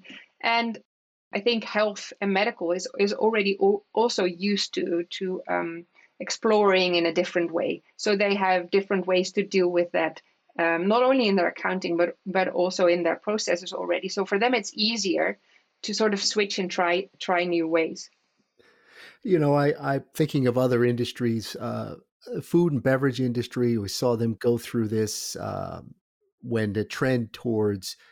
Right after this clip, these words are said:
Speaker 2: healthy foods happened, right? And they all said, "Well, we just can't look at this, um, just on financials alone 'cause we have no idea what the financials are gonna be,"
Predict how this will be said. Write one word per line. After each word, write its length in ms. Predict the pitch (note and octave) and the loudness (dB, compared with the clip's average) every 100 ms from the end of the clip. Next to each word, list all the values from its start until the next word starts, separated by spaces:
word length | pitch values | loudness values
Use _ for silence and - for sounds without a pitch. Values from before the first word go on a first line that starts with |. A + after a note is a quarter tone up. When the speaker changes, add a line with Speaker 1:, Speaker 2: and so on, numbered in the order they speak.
| _ - | _ -4
Speaker 2:
healthy 400 | C3+ B2+ - A2+ | 0 0 -2 -2
foods 360 | C3+ B2+ A#2+ | 2 2 2
happened, 540 | B2 A#2+ A#2 A#2+ A#2 - | -2 -2 -2 -2 -2 -2
right? 260 | G#2+ A2+ | -2 -2
And 100 | - | -4
they 120 | G#2 | 0
all 360 | A#2 B2 A#2 A#2 - - - | 4 4 2 0 -18 -20 -8
said, 260 | - G#2+ | -2 0
"Well, 160 | G#2+ G#2+ | 2 0
we 120 | G#2+ | 0
just 220 | C3 A#2+ | -4 -6
can't 300 | - A#2+ - | -2 0 0
look 260 | A#2+ B2+ B2 | 2 2 0
at 120 | - | -2
this, 420 | A#2 G#2 - - - | 0 0 -2 -10 -8
um, 520 | G#2 F#2 F2 E2+ E2 _ _ | -6 -4 -4 -8 -12 _ _
just 260 | - A#2+ - | -2 -2 0
on 140 | A2 | -4
financials 560 | F#2 A2+ G#2+ A2+ A2 F#2+ | 0 0 2 0 -2 -4
alone 280 | G#2+ A#2+ A#2+ | 0 2 0
'cause 120 | G2 | 0
we 80 | A#2 | 0
have 120 | A2 | 2
no 180 | A#2+ A#2 | 4 4
idea 260 | A2+ A#2 | 4 2
what 100 | G#2+ | 2
the 100 | - | -4
financials 560 | - A2+ A2 A2+ - G2 | -4 -2 -2 -2 -4 -6
are 60 | G2+ | -2
gonna 160 | G2+ | -2
be," 360 | F#2 B2 F2+ | 2 2 2